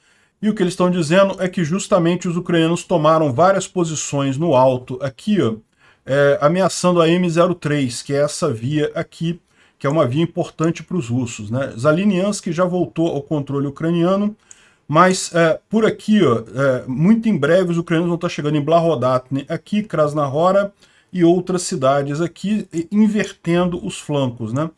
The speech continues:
Ao invés do flanco ameaçar os ucranianos, vão ameaçar os russos aqui em Barmut. Olha só o que ele tá dizendo aqui no mapa topográfico, né? Barmut tá aqui embaixo, é, aqui é a região que a gente tá falando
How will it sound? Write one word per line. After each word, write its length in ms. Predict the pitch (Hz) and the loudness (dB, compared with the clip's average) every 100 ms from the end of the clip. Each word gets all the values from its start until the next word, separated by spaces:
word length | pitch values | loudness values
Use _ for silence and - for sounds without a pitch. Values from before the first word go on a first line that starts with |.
| _ - _ | _ -20 _
Ao 120 | 139 | -4
invés 280 | 135 143 147 | 0 2 0
do 100 | 147 | -2
flanco 460 | - 139 143 139 135 | -6 -4 -4 -2 -2
ameaçar 460 | 139 131 - 135 | -2 -2 -4 -4
os 140 | 123 143 | -4 -4
ucranianos, 560 | 139 160 151 151 165 | -6 -4 0 0 -2
vão 220 | 151 160 - | -2 -2 -2
ameaçar 640 | 156 170 147 - 147 151 - _ _ | -4 -2 -2 -2 -2 -4 -6 _ _
os 200 | 185 143 | -4 -4
russos 460 | 110 127 160 - 139 | -2 0 -2 -4 -4
aqui 340 | 135 - 143 - | -6 -6 -10 -4
em 160 | 160 | -4
Barmut. 580 | 131 120 113 113 104 - _ _ _ _ _ - | 0 0 0 -4 -8 -12 _ _ _ _ _ -4
Olha 180 | 180 185 | 0 2
só 140 | 185 | 2
o 40 | |
que 80 | 175 | 0
ele 100 | 175 | -2
tá 120 | 175 | -2
dizendo 480 | 170 156 123 151 147 | -2 -2 0 0 0
aqui 340 | 127 117 - 120 | -2 -6 -2 0
no 120 | 120 | 2
mapa 320 | 113 123 131 | 2 0 -4
topográfico, 760 | 117 120 127 110 104 95 - 110 | -8 -8 -6 -4 -4 -6 -10 -8
né? 140 | 123 | -6
Barmut 640 | 107 131 147 135 123 117 - | -4 0 0 0 -2 -4 -6
tá 80 | |
aqui 220 | 127 123 160 | -6 -6 -4
embaixo, 600 | 180 185 196 - 214 214 _ _ _ _ _ - | 0 2 2 -2 -6 -6 _ _ _ _ _ -6
é, 400 | 131 127 123 117 | -2 0 0 -2
aqui 580 | 139 135 - 180 180 - | -6 -8 -6 -4 -4 -4
é 120 | 139 139 | -2 0
a 20 | |
região 400 | 143 135 120 131 | 0 0 -2 -4
que 80 | 127 | -4
a 60 | |
gente 120 | 123 - | -6 -6
tá 120 | 135 | -8
falando 640 | - 170 175 190 190 190 | -4 -2 0 0 -2 -6